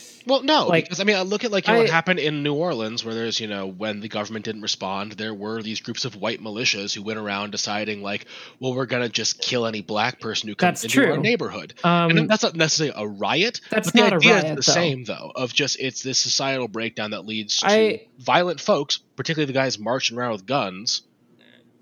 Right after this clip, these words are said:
Speaker 2: That's different, though. That,
Speaker 1: Right.
Speaker 2: that's not, like, ri-, riots and, and death squads are two different things.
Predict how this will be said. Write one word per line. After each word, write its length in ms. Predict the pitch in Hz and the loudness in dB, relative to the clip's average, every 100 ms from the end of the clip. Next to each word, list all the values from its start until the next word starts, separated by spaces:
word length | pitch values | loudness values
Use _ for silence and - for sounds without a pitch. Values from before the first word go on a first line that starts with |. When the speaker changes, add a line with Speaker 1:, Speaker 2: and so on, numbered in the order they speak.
| _ _ _ _ 170 | _ _ _ _ 0
Speaker 2:
That's 260 | 214 220 | 2 2
different, 400 | - 202 196 190 | 4 4 6 4
though. 340 | 185 151 143 131 _ _ | 6 4 2 -2 _ _
That, 140 | 202 196 | 0 2
Speaker 1:
Right. 80 | |
Speaker 2:
that's 220 | 202 196 - | 2 2 4
not, 220 | 180 - | 2 4
like, 240 | 170 165 - | 4 2 0
ri-, 400 | 160 170 185 - | 2 4 2 0
riots 640 | 151 170 190 208 202 - | 2 2 4 2 0 -6
and, 760 | - 160 160 160 147 147 143 - _ _ - | -2 2 4 4 4 2 2 -4 _ _ 0
and 240 | 151 139 | 2 2
death 220 | 127 165 | 4 2
squads 540 | - - 147 139 131 - | 0 0 2 2 0 0
are 160 | 160 | 0
two 220 | 160 - 190 | 2 4 4
different 420 | 165 139 139 135 | 4 2 0 2
things. 440 | 139 85 170 - | -2 -2 -6 -10